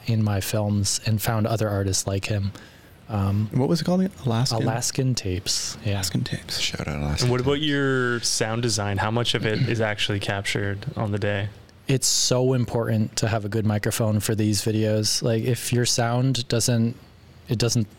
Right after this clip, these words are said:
Speaker 1: <laughs> sound good, it doesn't work. Like, as much as you can, you try to make the music, the score, the natural sound of the footsteps, the birds. Whenever I get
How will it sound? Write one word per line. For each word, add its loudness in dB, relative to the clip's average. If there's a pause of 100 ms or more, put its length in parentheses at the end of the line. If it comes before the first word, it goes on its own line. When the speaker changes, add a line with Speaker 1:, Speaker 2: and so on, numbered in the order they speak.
Speaker 1:
<laughs> -6
sound 2
good, 2
it -2 (140)
doesn't 2
work. -2 (220)
Like, -2 (160)
as 2
much 2
as 0
you 2
can, 0
you 2
try 0
to 2
make 0
the 0
music, 2
the 0
score, 0
the -2
natural 0
sound 0
of -2
the 0
footsteps, 0
the -2
birds. 0
Whenever 2
I 0
get 0